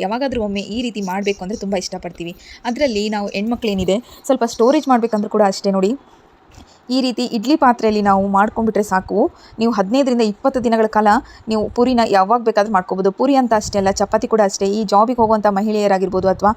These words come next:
ಕೆಲಸ ಕಾಲೇಜಿಗೆ ಹೋಗುವಂಥ ಹುಡುಗಿಯರಾಗಿರ್ಬೋದು, ಎಲ್ಲರಿಗೂ ಅಷ್ಟೇ ಬ್ಯುಸಿ ಶೆಡ್ಯೂಲ್ನಾಗ ಇರ್ತಾರೆ. So ಅವ್ರಿಗೆಲ್ಲ ಟೈಮ್ ಇರೋದಿಲ್ಲ, ರಾತ್ರಿ ಬಂದ ತಕ್ಷಣ ಅಡುಗೆ ಮಾಡೋಕೆ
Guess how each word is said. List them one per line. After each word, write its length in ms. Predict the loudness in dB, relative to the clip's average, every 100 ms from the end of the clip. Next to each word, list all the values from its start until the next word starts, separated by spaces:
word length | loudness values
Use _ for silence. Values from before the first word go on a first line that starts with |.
| -4 -8 0
ಕೆಲಸ 220 | 0 4 2 4
ಕಾಲೇಜಿಗೆ 340 | 2 2 0
ಹೋಗುವಂಥ 240 | 0 0 0
ಹುಡುಗಿಯರಾಗಿರ್ಬೋದು, 800 | -2 0 2 2 2 2 0 -2 -6 -2
ಎಲ್ಲರಿಗೂ 340 | 2 4 2
ಅಷ್ಟೇ 220 | 0 -2 -4
ಬ್ಯುಸಿ 260 | -4 -4
ಶೆಡ್ಯೂಲ್ನಾಗ 420 | -4 -2 -2 0
ಇರ್ತಾರೆ. 320 | -2 0 0 0 -4 -4
So 100 | 2
ಅವ್ರಿಗೆಲ್ಲ 340 | 2 2 0
ಟೈಮ್ 300 | 2 2 2
ಇರೋದಿಲ್ಲ, 320 | 2 2 2 4 4
ರಾತ್ರಿ 280 | 2 0 -2
ಬಂದ 180 | -2
ತಕ್ಷಣ 280 | 0 -2 0 -2
ಅಡುಗೆ 160 | 0
ಮಾಡೋಕೆ 260 | 0 0